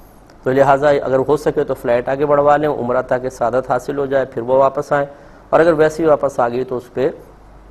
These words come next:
सिर्फ तर्क उम्रा की वजह से वबाल नहीं। हाँ, अगर वो एहराम की नियत करके आ जाती मक्के,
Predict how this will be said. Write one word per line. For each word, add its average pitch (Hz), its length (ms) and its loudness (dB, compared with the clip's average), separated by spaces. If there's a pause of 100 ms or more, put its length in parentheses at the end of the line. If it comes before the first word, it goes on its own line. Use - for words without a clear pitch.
(320)
सिर्फ - 400 -6
तर्क 156 260 4
उम्रा 185 300 6
की 170 120 -2
वजह 139 160 0
से 135 160 -6
वबाल 104 340 0
नहीं। 95 220 -14
हाँ, 123 340 0 (400)
अगर 147 220 6
वो 180 280 8
एहराम 143 440 2
की 160 120 -2
नियत 156 280 0
करके 160 500 0 (220)
आ 143 200 6
जाती 135 420 0
मक्के, 110 380 -4